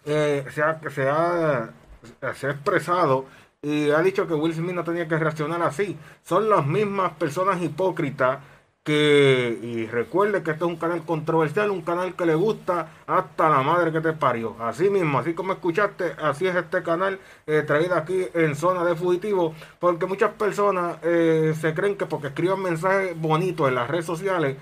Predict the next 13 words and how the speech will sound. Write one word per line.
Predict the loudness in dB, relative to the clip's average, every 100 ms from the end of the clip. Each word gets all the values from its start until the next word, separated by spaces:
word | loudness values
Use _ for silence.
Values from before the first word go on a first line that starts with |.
| -14 -20
se | 0 4 4
creen | 4 2 0 -4 -10
que | 2 4
esa | 4 2
es |
la | 2 0 0
película, | -2 -2 0 2 2
porque | 0 -2 -2
son | 0 0
los | 0
primeros | 0 0 0 2 2 2 -2 -16 -20 _
que | 2 4 4
cuando | 4 4 4 4 4 4 4 0